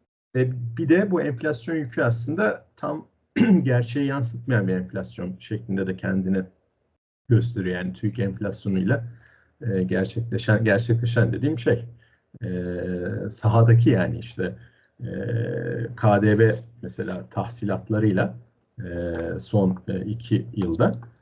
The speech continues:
e, tüfe arasındaki fark, K D V tahsilatı değil mi? Yani mal satışlarından K D V kesiliyor ya. E, sonuçta o fiyat artışını gösteriyor. Çünkü ürünlerin fiyatı arttıkça üzerinden kesilen K D V oranı da artıyor tabii ki.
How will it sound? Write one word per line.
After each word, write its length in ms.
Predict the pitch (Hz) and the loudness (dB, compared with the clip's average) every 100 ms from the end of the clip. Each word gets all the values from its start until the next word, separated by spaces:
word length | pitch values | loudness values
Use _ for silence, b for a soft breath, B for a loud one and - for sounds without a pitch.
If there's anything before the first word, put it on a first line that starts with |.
| _ - | _ -12
e, 40 | 92 92 - 117 | -8 -6 -4 -6
tüfe 300 | - 123 - | 0 2 4
arasındaki 800 | 101 92 - 98 92 - 104 95 - | 6 4 2 0 0 2 0 -2 -4
fark, 540 | - 123 185 - - | 0 2 2 -4 -10
K 240 | - 90 | -2 0
D 100 | 98 | 2
V 80 | 107 | 2
tahsilatı 680 | - 117 - 117 98 117 107 | 2 2 2 2 2 2 4
değil 100 | 175 | 4
mi? 100 | 156 | 4
Yani 140 | 95 | 2
mal 200 | 92 113 | 2 4
satışlarından 680 | 117 110 - - 87 92 92 | 4 4 -4 -6 -4 -2 -4
K 240 | - 95 | -2 0
D 100 | 95 | 2
V 100 | 95 | 0
kesiliyor 420 | - - - - - | 0 -2 2 2 2
ya. 160 | - - _ _ _ _ _ - | -2 -8 _ _ _ _ _ -12
E, 60 | |
sonuçta 380 | 92 95 90 - | -6 -4 -2 2
o 40 | 123 | 2
fiyat 320 | 131 165 180 | 6 6 6
artışını 400 | 98 - - 117 | 4 2 -4 -2
gösteriyor. 480 | 90 - - 87 - | -2 -4 -8 -8 -8
Çünkü 260 | 90 - | -10 -8
ürünlerin 440 | - 101 90 92 95 | -2 0 0 2 0
fiyatı 320 | - 104 123 | 2 2 2
arttıkça 540 | 107 - - - 190 B B B _ | 0 -2 -8 0 0 B B B _
üzerinden 480 | 107 98 98 104 110 | 0 2 4 4 2
kesilen 380 | - - 175 208 | 0 -2 0 0
K 240 | - 147 | 2 6
D 160 | 151 151 | 8 8
V 60 | |
oranı 360 | 165 143 143 147 | 6 4 2 2
da 120 | - | 0
artıyor 340 | - - - - | 0 -6 -12 -14
tabii 240 | - - | -12 -12
ki. 120 | - | -12